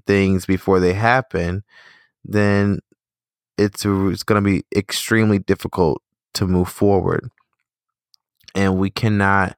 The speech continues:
continue this revolving door in schools because we know that schools are,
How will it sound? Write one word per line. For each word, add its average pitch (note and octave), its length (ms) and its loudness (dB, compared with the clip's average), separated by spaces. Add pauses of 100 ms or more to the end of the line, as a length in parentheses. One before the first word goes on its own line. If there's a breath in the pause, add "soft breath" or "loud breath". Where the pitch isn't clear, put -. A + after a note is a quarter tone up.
(320 soft breath)
continue A2 520 0
this F#2+ 280 -2 (320)
revolving F#2+ 720 0
door F#2 640 0 (1120 soft breath)
in G2+ 200 -2
schools G2+ 1000 0 (240)
because G#2 760 -2
we A2 180 -2
know G#2 240 0
that G#2 160 2
schools G2+ 500 0 (680)
are, - 140 -2